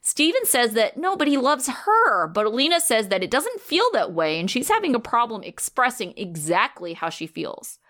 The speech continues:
Alina suggests that they end the relationship and Steven can just continue talking to other women.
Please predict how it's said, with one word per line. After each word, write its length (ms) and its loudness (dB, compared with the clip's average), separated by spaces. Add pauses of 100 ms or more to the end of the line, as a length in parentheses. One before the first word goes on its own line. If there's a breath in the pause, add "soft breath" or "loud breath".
(420 loud breath)
Alina 340 2
suggests 640 2
that 140 0
they 220 -2
end 220 2
the 80 0
relationship 880 0
and 160 0
Steven 380 0
can 160 2
just 200 -2
continue 500 0
talking 400 -4
to 60 -2
other 240 0
women. 380 -2